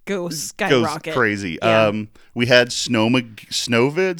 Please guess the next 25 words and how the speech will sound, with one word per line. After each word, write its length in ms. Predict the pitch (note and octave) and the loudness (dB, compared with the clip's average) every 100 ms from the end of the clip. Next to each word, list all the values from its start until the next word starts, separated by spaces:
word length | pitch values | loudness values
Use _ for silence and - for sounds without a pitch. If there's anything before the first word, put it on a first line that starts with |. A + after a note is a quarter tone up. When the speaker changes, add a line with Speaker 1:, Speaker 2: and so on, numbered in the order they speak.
| - | -6
Speaker 2:
Snowmageddon. 640 | D3 D3 C#3+ C#3+ D#3 E3+ | -4 -2 -2 -2 -4 -4
Speaker 1:
Snowmageddon 600 | A3 C4 D#4 B3 B3 A#3+ | -4 -4 -4 -4 -4 -4
was 160 | G3 F3 | -6 -8
in 100 | E3+ | -10
Pittsburgh. 500 | E3+ - C#3 C3 D3 | -12 -12 -12 -12 -12
Snowvid. 680 | - F#3 F#3 F#3 E3+ G3 | -14 -6 -4 -4 -4 0
Speaker 2:
Vid 340 | A3+ C3+ B2 G#2 | 4 6 6 2
was 220 | G2+ F#2+ | -4 -4
here. 500 | B2 G#2 F2 E2 E2+ - _ _ - | -4 -2 -2 -4 -8 -14 _ _ -2
We 100 | B2 | 0
had 100 | A#2 | 2
another 280 | A#2+ C3+ | 2 0
snowstorm 480 | C3+ B2+ A2 - A2 | -2 -4 -4 -4 -4
the 60 | G#2 | -4
other 140 | G2 | -4
day. 360 | F#2+ F2+ E2+ F2+ - _ _ _ - | -4 -4 -6 -8 -18 _ _ _ -8
Uh, 260 | F#2+ E2+ E2 | -6 -6 -6
Garrett 380 | G#2 A2 A#2+ - | -2 0 0 2
got 180 | A2+ A2+ | 2 4
into, 220 | A#2 - | 2 -2
s-, 240 | A2+ - - | -8 -10 -10
he 80 | A2 | -12
played 300 | - C4 F#3 | -6 -6 -6
flag 320 | - F#3+ G3+ | -4 -4 -4
football, 580 | - F#3+ - F2 D#2 G2 | -6 -6 -6 -8 -8 -8